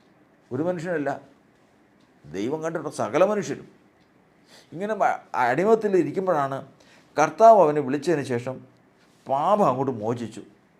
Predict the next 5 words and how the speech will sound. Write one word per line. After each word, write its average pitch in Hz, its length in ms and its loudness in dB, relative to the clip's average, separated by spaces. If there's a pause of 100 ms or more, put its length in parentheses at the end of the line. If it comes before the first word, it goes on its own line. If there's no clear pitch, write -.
(2000)
ക്രിസ്തുവേശുവിൻ്റെ 170 720 4
മരണത്താൽ 117 500 -2 (1200)
ആ 190 40 2 (180)
മരണത്തെ 175 400 0 (100)
അംഗീകരിക്കുന്നവനിലും 131 920 -2